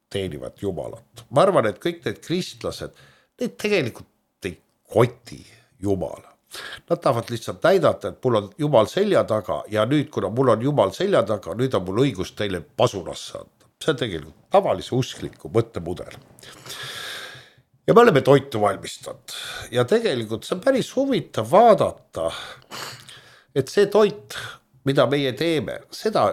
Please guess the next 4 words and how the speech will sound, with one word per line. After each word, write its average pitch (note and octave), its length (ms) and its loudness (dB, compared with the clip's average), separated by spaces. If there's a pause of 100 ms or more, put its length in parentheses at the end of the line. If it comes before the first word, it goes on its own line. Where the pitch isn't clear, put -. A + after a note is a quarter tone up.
(120)
üldiselt D#2+ 560 -4
ei B1 80 -14
sööda. D2 560 -10 (3000)
Aga D#3 300 4